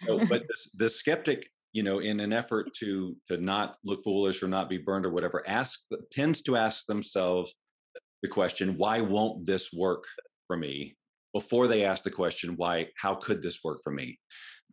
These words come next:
Speaker 1: And that's all the skeptic has to do to flip it, because the skeptic is,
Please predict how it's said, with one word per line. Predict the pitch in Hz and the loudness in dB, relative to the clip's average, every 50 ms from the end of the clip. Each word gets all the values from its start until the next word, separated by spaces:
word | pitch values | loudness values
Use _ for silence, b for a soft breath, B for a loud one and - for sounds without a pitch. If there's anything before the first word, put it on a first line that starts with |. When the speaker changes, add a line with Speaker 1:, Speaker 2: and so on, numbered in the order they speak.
| - | -2
Speaker 1:
And | 110 110 110 | 2 2 4
that's | 131 143 - - - | 4 2 0 -2 0
all | 123 127 139 156 | 2 4 4 6
the | 151 135 | 4 2
skeptic | - - - 135 123 - 110 107 | 0 0 -2 -2 -2 -2 -4 -2
has | - 110 101 - | 0 -2 -2 -2
to | - 95 | -4 -4
do | 85 95 92 | -2 0 0
to | 85 85 | 0 0
flip | - - 104 92 - 73 | -2 -2 -2 -2 -2 -4
it, | - - | -6 -6
because | 92 - - 95 92 90 - - b b b b _ - | -6 -4 0 2 2 2 0 -4 b b b b _ -6
the | - | -6
skeptic | 95 - - - 131 139 143 - 190 180 185 - | -6 -6 -4 -2 -2 -2 0 2 0 0 0 2
is, | - 120 120 110 107 110 - - _ | 2 4 4 4 4 2 -2 -8 _